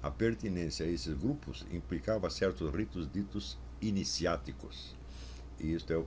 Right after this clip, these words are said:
são outros conceitos que nós vamos ter que explicar: o conceito de rito e o conceito de iniciação, sem os quais não dá para entender nada disso. Então, eh, eu acho que um bom, um bom começo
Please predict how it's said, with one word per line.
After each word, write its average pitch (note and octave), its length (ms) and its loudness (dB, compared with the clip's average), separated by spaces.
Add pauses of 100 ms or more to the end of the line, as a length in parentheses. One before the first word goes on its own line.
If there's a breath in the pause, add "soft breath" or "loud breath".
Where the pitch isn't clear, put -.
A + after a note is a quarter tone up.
(160)
são D#2+ 180 0
outros G2 240 4
conceitos D#2+ 360 2
que D2+ 60 -4
nós D2+ 120 0
vamos D2+ 160 2
ter D#2 100 -2
que C#2 60 -4
explicar: D2 280 0
o D#2 40 0
conceito C#2+ 280 -2
de D2 100 2
rito G#2+ 260 2
e - 20 -2
o - 20 -2
conceito D2 320 -2
de D2 80 0
iniciação, D2+ 640 0 (440 loud breath)
sem F#2 160 0
os D2 120 0
quais D#2+ 240 4
não D#2 140 2
dá D2 140 2
para D2 120 -4
entender C#2+ 360 0
nada D2 240 0
disso. B1 280 -4 (1500 loud breath)
Então, G2+ 340 8 (920)
eh, F#2+ 420 10
eu B2+ 160 8
acho - 80 6
que C#3+ 80 4
um A2 100 8
bom, B2+ 320 10
um G#2+ 100 8
bom A#2+ 240 8
começo G#2+ 600 4